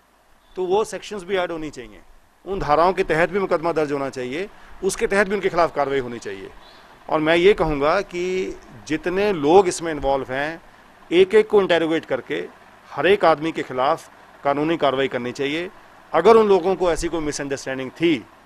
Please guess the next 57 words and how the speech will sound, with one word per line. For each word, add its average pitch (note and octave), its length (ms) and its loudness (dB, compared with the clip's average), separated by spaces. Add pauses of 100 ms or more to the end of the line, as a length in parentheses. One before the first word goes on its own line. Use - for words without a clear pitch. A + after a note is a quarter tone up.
(140)
तो D#3 80 -8
यहाँ E3 240 -2
की F#3+ 120 -8
local D3+ 300 -2
authority C3 320 -2
से D#3 100 -4
वो D#3 60 0
बात B2 220 0
करते, C3 320 -10 (520)
लोकल D#3 320 -2
अथॉरिटी D3 320 -2
के E3 80 -2
ज़रिए D3+ 240 2
आते, D#3+ 320 0
बैठ D#3+ 200 -2
के - 100 -4
बात F#3 200 2
करते। A2+ 320 -10 (480)
जिस - 220 -2
तरह F#3+ 220 0
का F#3+ 100 -4
स्टेप E3 320 -2
उन्होंने D#3+ 240 -4
लिया C#3 200 -2
है, E3+ 160 -2
ना C#3+ 180 -2
तो D#3 100 -6
ये D3+ 80 -2
हिमाचल B2 340 -6
की C#3+ 120 -10
संस्कृति B2 500 -10
है, D3+ 160 -10 (520)
ना D3 180 2
ही F#3 140 -2
कोई F#3+ 160 2
कानून F3 380 0
इस F#3+ 140 -4
बात D#3 160 0
की D3+ 100 -8
इजाज़त C#3 260 -2
देता C3 300 -2
है D#3+ 100 -4
कि D#3+ 120 -6
आप D3 180 0
रात C3+ 180 0
के D3 120 -8
बजे C3+ 220 -4
तीन C3+ 260 -8
बजे C3 180 -2
आएँ C#3 220 0
और D3+ 120 -4
किसी C#3 300 -10
घर A#2+ 560 -16
में C#3+ 120 -4
ऐसा C3+ 220 -2
हमला A#2+ 260 -4
करें D#3 260 -4